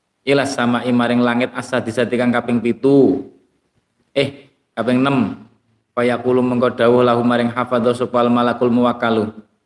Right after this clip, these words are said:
Biha kelawan sama'i sadisah. Qifu wadribu bihadzal amal wajha sahibihi. Maknane padha.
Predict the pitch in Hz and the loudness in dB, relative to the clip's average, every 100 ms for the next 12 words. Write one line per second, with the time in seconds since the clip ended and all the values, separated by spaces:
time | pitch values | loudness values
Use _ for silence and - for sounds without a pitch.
0 | _ _ 120 120 120 120 120 120 120 120 | _ _ -2 0 2 0 2 0 -2 -2
1 | 117 117 123 117 110 113 101 - - _ | -2 -2 -2 -4 -4 -4 -6 -8 -20 _
2 | _ _ _ 123 127 123 123 139 156 131 | _ _ _ 0 2 2 4 6 6 4
3 | 120 120 123 120 123 120 101 - - 120 | 4 2 2 4 4 4 2 -2 -2 0
4 | 123 123 110 120 123 120 123 123 117 120 | 2 2 0 0 2 4 2 2 0 2
5 | 117 113 113 113 101 101 117 110 107 101 | 0 2 2 2 2 0 0 0 -2 -2